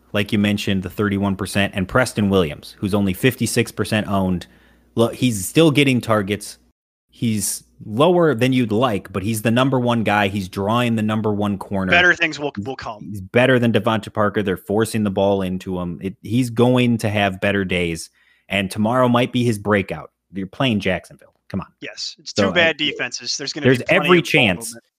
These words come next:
Speaker 1: You're not starting him this week, but there's every chance you roster him, put him on your bench, and you will not be sorry heading into next week.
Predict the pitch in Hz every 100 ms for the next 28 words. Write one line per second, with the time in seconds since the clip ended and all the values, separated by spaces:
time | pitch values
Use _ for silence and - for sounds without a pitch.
0 | _ 107 131 151 175 - - 170 170 165
1 | 165 165 160 151 156 156 - 117 123 -
2 | 143 147 147 123 127 101 92 98 98 113
3 | 120 - 113 110 127 120 110 107 92 98
4 | 92 - - 92 90 90 92 87 87 87
5 | - 82 80 85 85 82 73 60 57 -
6 | _